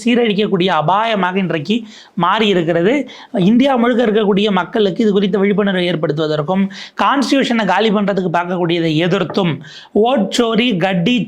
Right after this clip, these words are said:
சோட், மகா ரேலி on டிசம்பர் பதினாலு அப்படிங்கிறது ராம்லீலா மைதானத்தில் நடத்துவதாக அவர்கள் அதிகாரப்பூர்வமாக அறிவித்திருக்கிறார்கள். அதாவது, அது, அது என்னன்னா, ஓட்டு திருடர்,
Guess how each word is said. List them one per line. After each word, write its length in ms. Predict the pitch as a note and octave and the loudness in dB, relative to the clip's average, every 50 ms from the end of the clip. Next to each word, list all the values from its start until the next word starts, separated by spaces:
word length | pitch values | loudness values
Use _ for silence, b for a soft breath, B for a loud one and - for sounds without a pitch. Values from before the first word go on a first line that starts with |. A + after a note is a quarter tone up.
| - - | -2 -2
சோட், 300 | A3+ A3 A3+ A#3 G3+ A3 | 0 0 0 0 0 -2
மகா 640 | F#3+ E3+ E3+ E3+ - G3+ G3+ G#3 G#3+ A3 A3 - E3+ | 0 0 -2 0 0 0 0 2 0 0 0 0 -2
ரேலி 500 | D#3+ E3 E3 E3 F3+ G3 G3+ G#3 G#3 F#3+ | -2 0 0 0 0 2 2 2 2 2
on 240 | D#3 D3 E3 G#3 D#4 D4 - B B B B B B B B | 2 2 2 0 -2 -4 -12 B B B B B B B B
டிசம்பர் 480 | F#3 G#3 G#3 C#4 C4 B3+ B3 A#3 - | 0 2 2 2 2 2 0 0 0
பதினாலு 500 | - G3 F#3 G3+ G#3+ G#3+ F#3+ F3 E3+ E3 E3 | -2 0 0 2 0 2 0 2 0 0 0
அப்படிங்கிறது 480 | C#3 C#3+ D#3 E3 D#3+ D3 D#3 E3+ - - | 0 0 0 -2 0 0 0 0 0 2
ராம்லீலா 400 | G3 G3 G#3+ G#3+ G#3+ G3+ F#3+ E3+ | 2 2 2 2 2 2 2 0
மைதானத்தில் 460 | E3 E3 D3+ D#3 D3+ D3+ D3+ D3+ D#3+ | -2 -2 -2 -2 -2 -2 -4 -2 -2
நடத்துவதாக 580 | D3+ D3+ D3+ D3+ D#3 D3+ C#3+ C3+ C3 C3 D#3+ G3+ | -2 -2 -2 -2 0 0 0 0 0 0 0 0
அவர்கள் 500 | F#3+ D#3+ D3+ D#3 F#3+ G3+ F#3 D3 A#2+ B B B B B B B | 0 0 0 0 2 2 2 0 -2 B B B B B B B
அதிகாரப்பூர்வமாக 960 | - F#3 A#3 B3+ B3 B3 B3 A#3 F#3 E3+ G3 F#3 E3+ D3+ C#3 D#3 G3+ A3+ G3+ | 0 0 2 0 0 0 -2 -2 0 0 0 0 0 0 0 0 0 0 0
அறிவித்திருக்கிறார்கள். 840 | E3+ D#3+ D#3+ C#3+ B2+ D3 C#3+ C3 C3+ B2+ C3 B2 B2 B2 B2+ C3+ C3+ B B B B B B - | 0 0 -2 -2 -2 -4 -4 -2 -2 -2 -2 -2 -2 -2 -4 -4 -4 B B B B B B -2
அதாவது, 340 | D#3 E3 G3 G#3+ G#3+ G3+ F3+ E3+ E3 D3+ C#3+ B2+ - | -2 0 2 2 2 0 0 0 0 -2 -2 -2 -2
அது, 180 | - D3+ D#3+ D#3 | -2 -2 -2 -2
அது 460 | C#3+ D3+ D#3 D3+ D#3 E3 D#3 E3+ F3 | -2 -2 -2 -2 -2 0 0 0 0
என்னன்னா, 300 | F3+ F3+ F#3 G3+ A3+ B3+ A#3+ | 0 -2 -2 0 0 0 0
ஓட்டு 580 | G3 D#3+ D#3+ E3 F3 G3+ A#3+ G3 - - G#3 E3+ | 0 0 2 2 2 2 0 0 0 -2 -2 0
திருடர், 520 | E3 G3+ E3+ F3+ E3+ D#3+ G3 C4 D#4 D4+ | 0 -2 0 0 0 0 0 0 0 0